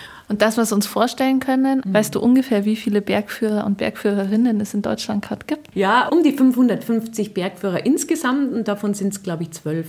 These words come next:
Speaker 2: Frauen.
Speaker 1: Ah ja, Wahnsinn.
Speaker 2: Mhm.
Speaker 1: Ah.
Speaker 2: Und die Verteilung ist in, ja, weltweit im Grunde das Gleiche.
Speaker 1: Mhm.
Speaker 2: Gell, Österreich und Schweiz haben deutlich mehr Bergführer und auch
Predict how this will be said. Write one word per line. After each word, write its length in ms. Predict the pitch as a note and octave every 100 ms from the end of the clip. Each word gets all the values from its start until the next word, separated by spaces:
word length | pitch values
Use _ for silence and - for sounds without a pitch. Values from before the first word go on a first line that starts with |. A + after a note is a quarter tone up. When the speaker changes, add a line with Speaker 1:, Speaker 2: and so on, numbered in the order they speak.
| -
Speaker 2:
Frauen. 360 | - A#2+ C3 -
Speaker 1:
Ah 200 | - C#4+
ja, 160 | A#3 A3+
Wahnsinn. 440 | F#3 F3+ F3 E3+ F3 - _ -
Speaker 2:
Mhm. 300 | G3+ G#3+ A3
Speaker 1:
Ah. 220 | G3 E3+ - - - - -
Speaker 2:
Und 140 | B3+
die 40 | C#4+
Verteilung 460 | B3+ G#3 G3+ A#3
ist 160 | G#3+ G3+
in, 240 | F3 D#3+
ja, 360 | F3+ - - C#3+ C#3+
weltweit 380 | C#3+ C#3+ C3+ -
im 100 | -
Grunde 240 | - C3 C#3
das 200 | C#3 -
Gleiche. 320 | - - -
Speaker 1:
Mhm. 400 | A3 A3 G#3+ A3+ - -
Speaker 2:
Gell, 320 | - F3 F3 -
Österreich 480 | E3+ G3 E3+ E3
und 140 | E3 D#3+
Schweiz 240 | D3+ C#3+
haben 100 | C#3+
deutlich 320 | C#3 D#3+ D3
mehr 220 | D#3 E3 G#3
Bergführer 840 | A#3+ A3+ A3+ A3 G#3 G3+ - D3
und 160 | F3
auch 220 | D#3+ C#3+